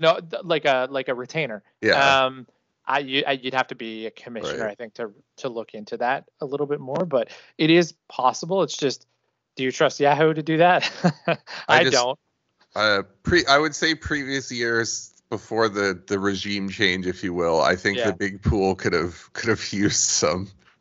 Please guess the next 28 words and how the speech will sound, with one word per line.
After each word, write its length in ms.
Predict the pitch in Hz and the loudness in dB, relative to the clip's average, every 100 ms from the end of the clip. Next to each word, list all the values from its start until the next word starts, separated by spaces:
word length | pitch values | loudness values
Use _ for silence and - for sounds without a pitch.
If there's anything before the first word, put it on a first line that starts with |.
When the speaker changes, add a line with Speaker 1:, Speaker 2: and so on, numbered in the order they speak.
| - - | -20 0
Speaker 2:
everybody 520 | - 104 110 107 101 | 4 4 4 2 2
pays 560 | 98 117 101 104 - - - | 0 0 0 -2 -8 -12 -12
not 300 | 101 95 98 | 0 4 4
Speaker 1:
Accounting? 100 | 139 | 2
Speaker 2:
somebody 320 | 113 101 101 101 | -2 0 2 2
that 180 | 92 | 0
they 140 | 95 92 | 0 0
know. 320 | 85 87 98 - | 0 -2 -2 0
<laughs> 40 | 285 - 254 - | -2 -2 -6 -4
Speaker 1:
Yeah. 160 | 247 - - | -4 -4 -4
Uh, 760 | 247 185 190 _ 190 _ - 220 | -6 -6 -18 _ -14 _ -8 -2
the 120 | 175 | 0
problem 320 | 170 190 196 190 | 4 4 4 2
with 140 | 170 | 2
that 180 | 151 151 | 2 2
is 160 | 151 127 | 0 -2
that 140 | 147 | 0
I 60 | 143 | 2
don't 140 | 139 | 2
think 120 | 151 | -2
there's 140 | 147 139 | -4 -4
any 220 | 143 131 123 | -4 -8 -10
leniency 720 | 123 120 120 131 131 151 143 | -10 -8 -6 -6 -6 -6 -4
for 600 | 139 - 123 117 110 110 107 | -4 -2 2 4 6 4 0
people 280 | 135 127 117 | -4 -2 -2
who 80 | |
pay 200 | 113 120 | 0 0
late 300 | 107 107 143 | 2 -2 -4